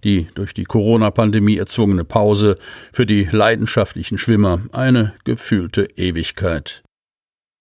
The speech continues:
Am Freitag, pünktlich um vierzehn Uhr, ging es wieder los, unter strengen Verhaltensregeln, versteht sich, vor allem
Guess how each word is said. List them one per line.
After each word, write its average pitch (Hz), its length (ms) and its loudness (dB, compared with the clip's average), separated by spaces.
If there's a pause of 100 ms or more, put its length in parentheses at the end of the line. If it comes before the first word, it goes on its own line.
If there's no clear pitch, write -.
(140)
Am 92 220 0
Freitag, 120 760 0
pünktlich - 500 -4
um 76 160 -6
vierzehn 107 440 0
Uhr, 120 400 2
ging 123 200 2
es 123 120 0
wieder 127 200 4
los, 123 520 2
unter 107 420 0
strengen 123 480 0
Verhaltensregeln, 92 760 0
versteht 90 460 -2
sich, 82 200 -4
vor - 160 0
allem 135 360 4